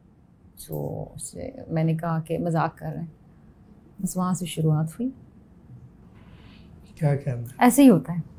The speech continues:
Speaker 2: ऐसे ही
Speaker 1: किस्मत
Speaker 2: होता है।
Speaker 1: के जोड़, वरना कहाँ वो पंजाब से, मैं सिंध से, वो पंजाबी, मैं उर्दू स्पीकिंग,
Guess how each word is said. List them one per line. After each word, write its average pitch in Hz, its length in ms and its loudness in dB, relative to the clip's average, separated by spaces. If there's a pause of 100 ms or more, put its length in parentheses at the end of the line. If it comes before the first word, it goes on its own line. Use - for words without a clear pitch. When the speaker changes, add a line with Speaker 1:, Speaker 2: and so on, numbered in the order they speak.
(200)
Speaker 2:
ऐसे 160 300 6
ही 175 60 10
Speaker 1:
किस्मत 170 180 12
Speaker 2:
होता 294 100 12
है। 285 100 8
Speaker 1:
के 269 80 12
जोड़, 208 200 12
वरना 240 240 6
कहाँ 247 340 8
वो 233 280 6
पंजाब 202 540 8
से, 220 240 0
मैं 220 220 2
सिंध 208 380 6
से, 214 340 2 (280)
वो 208 60 -4
पंजाबी, 190 680 6
मैं 214 160 4
उर्दू 190 340 2
स्पीकिंग, 202 720 2